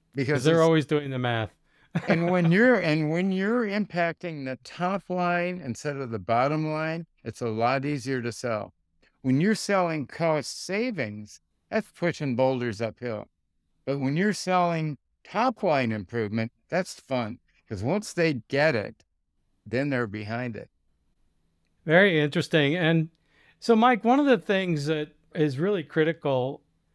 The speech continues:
Speaker 2: and one of the reasons why I depend upon people who have very strong people skills, is that when I found you're going through transformation, and I'm assuming that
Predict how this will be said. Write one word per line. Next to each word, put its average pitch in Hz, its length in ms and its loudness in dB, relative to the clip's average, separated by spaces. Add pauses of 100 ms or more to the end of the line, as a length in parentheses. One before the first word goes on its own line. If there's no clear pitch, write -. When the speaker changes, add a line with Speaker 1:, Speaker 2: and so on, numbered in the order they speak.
(840)
Speaker 2:
and 151 360 -2
one 175 280 2
of 202 60 2
the 175 100 4
reasons 156 440 2
why 156 400 0
I 170 220 0
depend 165 460 0
upon 143 400 0
people 160 360 -2
who 139 160 -2
have 135 180 -6
very 147 300 2
strong 147 560 -4
people 170 380 -2
skills, 101 640 -4 (540)
is 156 160 6
that 170 220 6
when 170 120 0
I 170 120 4
found 226 420 0
you're 180 100 -2
going 185 340 0
through 165 400 -4
transformation, 156 840 -4
and 131 140 -8
I'm 131 140 -6
assuming 208 500 -2
that 131 220 -4